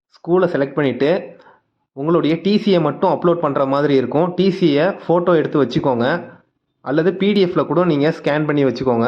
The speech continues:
எதுல வேணாலும் நீங்க அப்லோட் பண்ணிக்கலாம். இமேஜ் அல்லது பி டி எஃப் சைஸ் வந்து ஒன் எம் பி உள்ள இருக்கணும். உங்களுடைய டி சியை நீங்க அப்லோட் பண்ணதுக்கப்புறம், சப்மிட்ன்ற ஆப்ஷனை கொடுத்துருங்க. எல்லா டீட்டெயில்ஸும் சரியா இருக்குதான்றதை செக் பண்ணிட்டு, நீங்க சப்மிட்ன்ற ஆப்ஷனை கொடுத்ததுக்கப்புறம்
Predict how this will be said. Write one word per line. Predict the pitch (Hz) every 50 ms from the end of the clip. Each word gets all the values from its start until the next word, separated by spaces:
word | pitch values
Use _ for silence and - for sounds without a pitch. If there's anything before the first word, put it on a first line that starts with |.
| 147 170 -
எதுல | 131 135 156 160
வேணாலும் | 151 139 135 135 147 165 160 139
நீங்க | 127 127 139 170 190 196 190 -
அப்லோட் | - 113 - 160 156 156 156
பண்ணிக்கலாம். | 139 123 127 120 113 110 113 _ _ 127
இமேஜ் | 131 147 170 - _ _ - 175 185 175
அல்லது | 147 156 151 156
பி | 151 170 175
டி | 175 180
எஃப் | 170 170 - 156 - -
சைஸ் | - 147 156 156 -
வந்து | 160 143 151 180 180
ஒன் | 143 131 139 156
எம் | 156 147 139 156
பி | 151 147
உள்ள | 143 147 147 135
இருக்கணும். | 123 120 123 113 113 131 165 - - - _ _ _ _ _ _ _ _ _ -
உங்களுடைய | 127 131 131 135 131 135 143 139
டி | 139 160 165
சியை | 165 - 165 147 135 131 135 147 - - - - -
நீங்க | 135 131 131 135 120
அப்லோட் | 117 - 160 160 156 160
பண்ணதுக்கப்புறம், | 147 135 127 123 123 120 120 117 - 127 120 135 165 - - - _ _ _ _ _
சப்மிட்ன்ற | - 123 127 160 180 175 - 170 165 151 139
ஆப்ஷனை | 131 131 131 - - 143 131 131 143 165 131
கொடுத்துருங்க. | - - 135 135 - 135 123 113 113 131 156 170 - -
எல்லா | 123 123 123 147 156
டீட்டெயில்ஸும் | 151 147 156 156 160 156 - 165 156 -
சரியா | 139 135 139 156 151
இருக்குதான்றதை | 143 131 120 127 131 139 131 127 127 123 156 165
செக் | 160 - 135 - -
பண்ணிட்டு, | 147 143 127 117 123 135 160 202 - - - - _ _ _ _ _ -
நீங்க | 127 127 127
சப்மிட்ன்ற | 123 139 127 143 165 165 170 170 156 156
ஆப்ஷனை | 143 139 135 - - 131 120
கொடுத்ததுக்கப்புறம் | - 131 135 - 143 135 123 117 110 - _